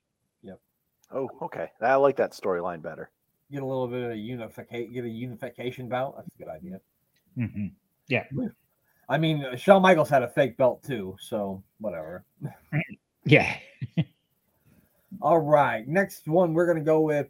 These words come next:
Speaker 1: um, I believe this is a debut match. Uh, Gable Stevenson is gonna
Speaker 3: That's
Speaker 1: make his, uh, debut against one Baron Corbin. Um,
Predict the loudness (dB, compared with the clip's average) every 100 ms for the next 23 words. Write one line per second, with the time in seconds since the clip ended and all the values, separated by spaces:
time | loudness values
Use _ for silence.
0 | -4 0 0 -2 -2 2 2 2 0 0
1 | 2 2 2 2 2 0 0 2 0 -4
2 | -10 -6 -4 -6 -8 -18 -4 0 0 0
3 | 0 2 6 6 6 0 2 4 4 0
4 | -2 -4 -2 -6 -10 _ _ _ _ _
5 | _ -4 0 0 2 0 -2 0 0 2
6 | -2 -2 4 4 4 4 2 4 2 2
7 | -2 -6 -4 0 2 0 0 0 0 0
8 | -2 -6 -10 -2 2 2 0 -2 -8 _
9 | -4 -2 -2 -4 -8 -12